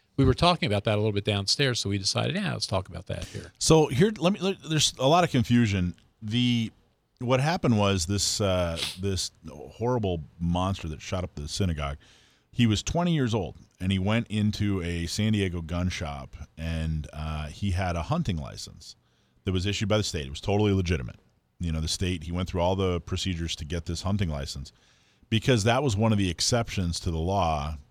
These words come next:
Speaker 2: that you can't purchase a firearm, uh, un-, if you're under twenty-one.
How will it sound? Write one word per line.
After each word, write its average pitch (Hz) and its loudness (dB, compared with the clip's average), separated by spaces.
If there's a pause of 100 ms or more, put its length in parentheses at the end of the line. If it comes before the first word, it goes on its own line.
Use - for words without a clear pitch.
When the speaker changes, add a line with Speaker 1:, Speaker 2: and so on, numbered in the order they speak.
(180)
Speaker 2:
that 82 -4
you 82 -4
can't - -4
purchase 87 -6
a - -12
firearm, 80 -2 (400)
uh, 73 -6
un-, 80 -2
if 85 -8
you're 82 0
under 80 2
twenty-one. 78 -2